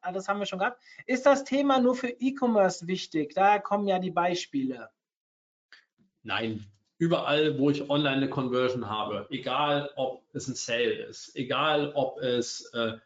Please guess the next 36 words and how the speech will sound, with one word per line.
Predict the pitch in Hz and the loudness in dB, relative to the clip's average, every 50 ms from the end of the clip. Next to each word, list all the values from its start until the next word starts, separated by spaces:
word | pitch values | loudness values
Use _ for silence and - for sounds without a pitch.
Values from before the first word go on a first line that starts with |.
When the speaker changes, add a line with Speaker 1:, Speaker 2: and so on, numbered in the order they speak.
| _ _ _ _ | _ _ _ _
Speaker 2:
ob | - - 135 | -6 -4 0
ihr | 139 131 | 2 2
ein | 139 | 4
Lead | 143 151 143 143 | 4 2 2 -2
einsammelt, | 147 127 120 117 110 107 104 107 107 110 - 147 | -4 -6 -6 -6 -4 -4 -4 -4 -6 -6 -6 -8
egal | 123 135 139 147 151 156 147 - | -6 -4 -2 0 2 2 0 0
ob | 143 135 - - | 0 -2 0 0
ihr | 143 131 | 0 0
einen | 131 135 131 131 | 0 0 0 2
Newsletter-Abonnenten | 143 165 165 165 - - 123 - 123 117 107 - - - 123 127 120 117 117 113 113 110 135 117 107 | 4 4 2 2 0 -2 -4 -2 -4 -4 -4 -4 -6 -6 -4 -4 -4 -4 -4 -4 -6 -6 -8 -12 -8
wollt, | 104 104 104 104 - - | -6 -6 -6 -6 -8 -10
egal | 143 117 - 123 131 143 147 147 - | -14 -10 -6 -4 -2 -2 -2 -2 -2
ob | 185 175 - - | -4 -6 -4 -6
ihr | 139 123 | -6 -6
ein | 123 123 135 156 | -6 -8 -10 -12
Affiliate-Click-Out-Modell | 143 - - 156 151 143 135 - - - - 165 165 - - 131 123 123 120 117 113 107 107 104 101 101 95 95 | -14 -8 -4 -2 -2 -2 -2 -4 -6 -6 -6 -6 -6 -6 -4 -2 -2 -2 -2 -4 -6 -6 -4 -4 -4 -6 -8 -10
habt, | 98 - - _ - - _ _ _ _ | -12 -14 -16 _ -20 -20 _ _ _ _
ähm, | 123 117 117 113 110 113 - _ _ _ _ _ _ _ | -10 -8 -8 -8 -8 -12 -16 _ _ _ _ _ _ _
egal | 131 123 139 131 147 170 175 170 160 170 - | -6 -4 -2 0 0 2 2 0 0 -2 -4
ob | 165 156 160 - 165 | -4 -6 -4 -2 0
ihr | 151 143 143 139 135 131 135 131 | 0 2 2 2 0 -2 -2 -2
monetarisiert | 147 156 151 143 143 - 135 131 127 127 113 123 135 170 170 147 | 0 0 0 -2 -2 -4 -4 -2 -2 -2 -2 0 2 2 2 0
über | 147 131 127 120 113 120 | 0 -2 -4 -4 -2 -2
Werbung | 139 156 165 156 127 110 104 - | -2 -2 0 0 0 0 -2 -4
auf | 120 113 - | -8 -10 -10
eurer | - 123 110 113 110 | -8 -6 -6 -6 -6
Seite, | 110 110 104 107 110 | -6 -6 -6 -8 -8
über | 107 120 120 - | -8 -10 -6 -4
AdSense-Banner, | 147 147 143 - 123 107 98 - - 101 98 98 101 98 95 98 - _ 120 | -4 -4 -4 -4 -6 -6 -6 -8 -10 -8 -8 -6 -6 -8 -10 -12 -16 _ -20
äh, | 113 | -18
die | 110 110 110 | -18 -16 -18
geklickt | 110 - - 139 135 139 135 - | -16 -8 -6 -6 -6 -6 -8 -10
werden | 113 101 101 101 101 | -10 -10 -10 -10 -12
sollen, | 98 92 95 98 95 98 98 98 - _ _ _ _ _ _ _ _ | -10 -8 -8 -8 -8 -10 -12 -16 -18 _ _ _ _ _ _ _ _
überall | 170 190 185 104 - - - 139 143 143 131 | -2 0 2 2 0 0 0 0 0 0 0
da, | 127 127 135 151 175 202 208 - - - | 0 0 0 0 0 -2 -2 -6 -10 -18